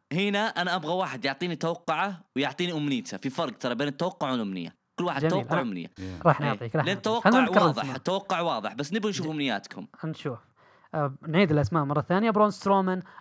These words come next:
Speaker 2: ألايس، فين بالر، جون سينا، رومان رينز،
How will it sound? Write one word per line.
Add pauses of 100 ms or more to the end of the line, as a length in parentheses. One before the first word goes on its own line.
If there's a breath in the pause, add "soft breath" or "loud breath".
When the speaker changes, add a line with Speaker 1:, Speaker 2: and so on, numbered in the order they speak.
Speaker 2:
ألايس،
فين
بالر،
جون
سينا، (240 loud breath)
رومان
رينز،